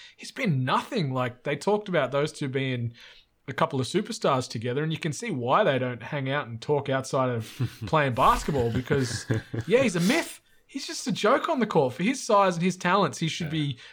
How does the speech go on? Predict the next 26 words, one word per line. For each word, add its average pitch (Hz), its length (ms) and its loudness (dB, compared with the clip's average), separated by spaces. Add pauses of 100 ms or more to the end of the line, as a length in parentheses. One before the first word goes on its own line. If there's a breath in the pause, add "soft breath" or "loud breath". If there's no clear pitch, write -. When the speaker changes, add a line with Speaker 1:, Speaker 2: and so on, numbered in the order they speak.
(220 loud breath)
Speaker 1:
dominating, 156 680 2 (200)
um, 120 400 -4 (160)
at, 151 220 -8
like, 135 240 -2
not, 208 160 -4
maybe 131 220 0
not 104 120 -4
at 95 100 -14
will, 160 260 8
but, 120 220 0
like, 127 200 -2
he 160 60 -2
should 147 200 -4
be 143 120 -2
imposing 143 640 2 (340 loud breath)
his 135 220 -2
will 143 200 4
more 135 260 4
often 185 220 0
in 156 100 0
that 120 180 -2
game, 123 180 -2
and 131 120 -2
he's 185 160 -6
just 240 200 -6
non-existent. 165 720 -4